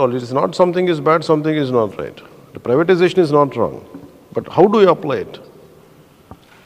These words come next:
ఇప్పుడు నేను, for example, నేను, ఆ, Dredging Corporation of India అని ఉంది వైజాగ్లో, విశాఖలో. అది మినీరత్న కంపెనీ, and that means it is a good profitable oriented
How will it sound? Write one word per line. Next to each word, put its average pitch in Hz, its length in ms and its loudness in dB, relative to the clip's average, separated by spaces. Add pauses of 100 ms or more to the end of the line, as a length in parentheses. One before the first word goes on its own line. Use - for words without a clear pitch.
(380)
ఇప్పుడు 135 180 -6
నేను, 151 340 6
for 147 120 2
example, 156 280 2
నేను, 131 540 4 (1500)
ఆ, 101 380 -2
Dredging 156 400 4
Corporation 185 460 6
of 156 140 0
India 170 180 4
అని 170 120 4
ఉంది 117 220 0 (920)
వైజాగ్లో, 127 500 0 (640)
విశాఖలో. 113 460 0 (880)
అది 135 280 2
మినీరత్న 185 540 6
కంపెనీ, 131 360 0
and 131 160 0
that 143 140 2
means 165 200 4
it 151 120 -4
is 135 60 -2
a 135 140 6 (380)
good 160 220 2
profitable 165 480 6 (160)
oriented 139 320 2